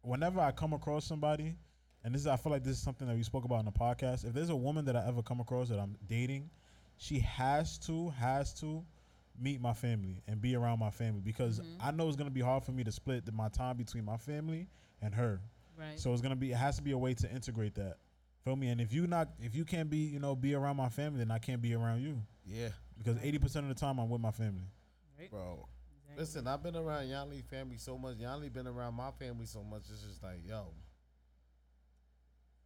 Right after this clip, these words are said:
Speaker 3: it is what it is.
Speaker 1: Right.
Speaker 3: Like, you know, and we, niggas gotta be able to accept that and respect that. But
Speaker 1: Yep.
Speaker 3: some, a lot of people just be like, "All right, fuck it.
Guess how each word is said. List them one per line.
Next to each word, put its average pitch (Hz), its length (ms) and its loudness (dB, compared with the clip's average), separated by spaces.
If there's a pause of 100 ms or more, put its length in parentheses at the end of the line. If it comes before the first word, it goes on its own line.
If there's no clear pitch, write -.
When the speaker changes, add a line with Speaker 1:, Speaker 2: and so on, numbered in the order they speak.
(300)
Speaker 3:
it 131 100 -8
is 143 180 -4
what 139 140 -4
it 147 140 -6
is. 190 240 -8
Speaker 1:
Right. 113 140 -2
Speaker 3:
Like, 107 80 0 (300)
you 127 60 -14
know, 123 220 -6
and 117 160 -6
we, 123 180 -8 (320)
niggas 135 180 -10
gotta 131 180 -4
be 127 180 -6
able 123 180 -8
to 110 60 -8
accept 107 360 -10
that 147 160 -4
and 117 80 -6
respect - 380 -12
that. - 160 -14 (220)
But 107 160 -14
Speaker 1:
Yep. 104 100 4
Speaker 3:
some, 151 240 -6
a 110 40 -10
lot 123 240 -4
of 156 80 -12
people 131 240 -10
just 113 220 -10
be 117 100 -10
like, 101 240 -8
"All 101 120 -8
right, 90 220 -10
fuck 113 200 -10
it. 101 80 -12